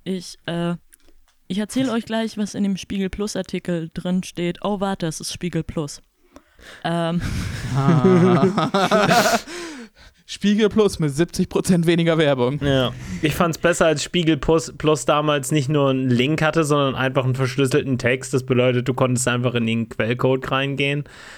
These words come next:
Speaker 3: und
Speaker 1: Ja.
Speaker 3: dann, <laughs> ja, ja.
Speaker 1: Ich, äh,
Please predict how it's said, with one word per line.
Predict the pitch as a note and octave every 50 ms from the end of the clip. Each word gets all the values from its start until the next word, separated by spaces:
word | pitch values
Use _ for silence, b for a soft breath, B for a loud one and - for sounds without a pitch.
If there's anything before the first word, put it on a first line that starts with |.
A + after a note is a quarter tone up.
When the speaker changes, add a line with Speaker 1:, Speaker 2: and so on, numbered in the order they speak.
| B B B B
Speaker 3:
und | - - A#2+ C3+ D3+ C#3 -
Speaker 1:
Ja. | - E3+ E3 D#3
Speaker 3:
dann, | D3+ F#3+ G3+ F#3 - - F3+ - C3 B B B B
<laughs> | B B B B B _ _ -
ja, | - C3+ C3 B2+ B2+ B2 B2 B2+ B2 B2 B B B B B B
ja. | A#2+ A#2 A2+ A2 A2+ A2+
Speaker 1:
Ich, | G3 G3 F#3 - - - - _ -
äh, | - - F3+ F3+ F3